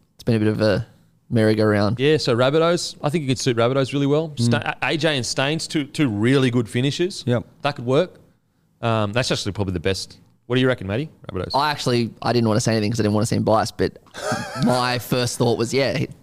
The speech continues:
Speaker 1: definitely come to
Speaker 3: Biased?
Speaker 1: South.
Speaker 3: You would be biased.
Speaker 2: You wouldn't be biased, Matty.
Speaker 1: Nah, never.
Speaker 2: Um, yeah, look, Rabbitoh's probably the perfect landing spot for him. Uh, ev-, I'm trying to think of, like, other places, and they seem to be,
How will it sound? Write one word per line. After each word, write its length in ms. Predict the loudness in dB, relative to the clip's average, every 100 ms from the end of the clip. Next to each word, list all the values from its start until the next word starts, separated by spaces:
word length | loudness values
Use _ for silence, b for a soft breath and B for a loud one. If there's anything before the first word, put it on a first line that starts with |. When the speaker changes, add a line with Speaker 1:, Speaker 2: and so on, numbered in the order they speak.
| -4
Speaker 1:
definitely 320 | -2 0 0
come 120 | 2
to 80 | 2 2
Speaker 3:
Biased? 100 | 0 -2
Speaker 1:
South. 100 | -4
Speaker 3:
You 60 |
would 100 | -8
be 80 | -10
biased. 420 | -2 0 0 -2
Speaker 2:
You 40 | -8
wouldn't 120 | -10
be 40 | -8
biased, 280 | -8 -8 -4
Matty. 240 | -2 -2 -4
Speaker 1:
Nah, 140 | -8 -8 -10 _ _ _ _
never. 280 | 0 0 0
Speaker 2:
Um, 460 | -2 -2 -2 -4 -8 -4
yeah, 260 | 0 2 2
look, 200 | 0 0
Rabbitoh's 360 | 2 2 2 0
probably 200 | -2 -4
the 60 | -2
perfect 320 | -2 -2 -2
landing 220 | -4 -4
spot 220 | -4 -6
for 180 | -4 -4
him. 140 | -4 -8 _ _ _ -8
Uh, 320 | -4 -2 -2
ev-, 260 | -2 -4 -8
I'm 120 | -10
trying 160 | -8 -8
to 40 |
think 160 | -6 -4
of, 80 | -2
like, 140 | -2
other 160 | -2 -4
places, 420 | -4 -4 -4 -6
and 100 | -6
they 80 | -6
seem 320 | -6 -6 -6
to 120 | -6
be, 220 | -4 -4